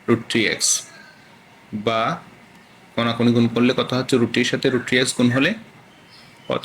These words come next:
হয়ে যাবে, three x equal to thirty-two plus x, বা three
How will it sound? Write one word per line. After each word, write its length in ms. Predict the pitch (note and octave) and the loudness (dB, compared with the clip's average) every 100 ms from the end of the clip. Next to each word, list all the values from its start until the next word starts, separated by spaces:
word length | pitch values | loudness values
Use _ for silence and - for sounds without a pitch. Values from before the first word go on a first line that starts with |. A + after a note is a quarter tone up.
| B2 | 2
হয়ে 100 | C3+ | 2
যাবে, 140 | D#3 E3+ - - | 2 0 -6 -2
three 220 | C#3+ D#3 A#3 - - - - - G#2 A2+ | 2 2 2 -2 -14 -20 -20 -6 -2 -2
x 40 | A2+ - - - - - - - - A#2+ | 0 -2 -2 -10 -20 -20 -20 -20 -10 -2
equal 220 | C3+ C3+ C3 | 2 4 4
to 80 | F#3+ A#3 - - - - - - - - - | 2 0 -10 -18 -18 -20 -20 -20 -20 -12 -4
thirty-two 460 | C3 C3 B2 C#3 C#3 - | -2 -2 2 2 2 2
plus 260 | D3 G#3 - - - - - G2+ G#2 | 0 0 -4 -8 -14 -20 -6 -4 -2
x, 20 | - - - - - - - - - - - - A#2 | -2 -4 -8 -20 -20 -20 -20 -20 -20 -20 -20 -12 -4
বা 120 | A#2+ A#2+ F3+ - - - - - - - - - - - - | -2 0 -4 -8 -20 -20 -20 -20 -20 -20 -20 -20 -20 -20 -20
three 200 | - C3 | -2 2